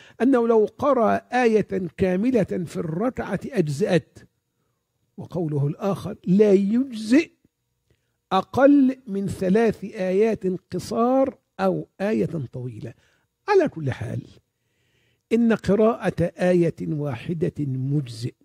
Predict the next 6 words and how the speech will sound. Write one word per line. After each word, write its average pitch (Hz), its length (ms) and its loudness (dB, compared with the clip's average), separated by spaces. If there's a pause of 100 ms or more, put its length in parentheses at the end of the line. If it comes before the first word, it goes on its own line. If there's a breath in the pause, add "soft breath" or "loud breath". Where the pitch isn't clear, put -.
(420)
إن 160 140 2
كانت 180 440 0
تستقل 156 800 0
بمعنى 180 720 -4
أو 147 300 -10
حكم، - 400 -12